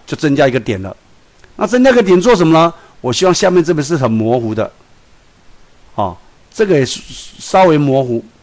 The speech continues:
好，那再，再，上面再点一下，那这个地方呢，是让它很模糊。好，人的脸的地方清楚，那点这里呢，让模糊。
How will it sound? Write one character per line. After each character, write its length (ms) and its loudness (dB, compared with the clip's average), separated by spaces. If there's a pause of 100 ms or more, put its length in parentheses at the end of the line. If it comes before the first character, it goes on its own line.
(440)
好， 240 -10
那 160 0
再， 140 -4
再， 260 -2 (240)
上 180 -2
面 100 0
再 120 2
点 220 2
一 40 2
下， 280 2 (680)
那 200 0 (120)
这 100 -4
个 80 2
地 120 0
方 160 4
呢， 180 4 (200)
是 140 -8
让 160 4
它 160 4
很 180 -2
模 300 0
糊。 220 -6 (2500)
好， 340 -6
人 200 0
的 100 2
脸 160 0
的 80 0
地 100 -2
方 160 2
清 180 -2
楚， 200 -8
那 140 0
点 200 -4
这 120 -2
里 140 -2
呢， 220 0 (720)
让 200 -4
模 240 -4
糊。 180 -10